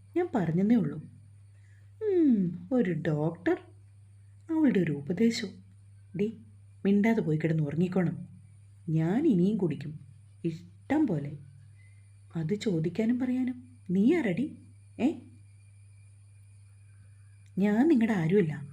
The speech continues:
നിങ്ങൾ കുടിക്കുവോ ആടുവോ എന്താണെന്ന് വെച്ചാൽ ചെയ്യ്.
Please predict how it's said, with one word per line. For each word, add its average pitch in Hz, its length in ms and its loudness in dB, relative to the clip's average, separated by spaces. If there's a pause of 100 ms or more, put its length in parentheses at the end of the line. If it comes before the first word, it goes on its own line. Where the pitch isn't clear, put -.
(580)
നിങ്ങൾ 165 200 2
കുടിക്കുവോ 175 640 -2 (280)
ആടുവോ 190 440 0 (540)
എന്താണെന്ന് 320 600 -2
വെച്ചാൽ 196 200 0
ചെയ്യ്. 160 300 -6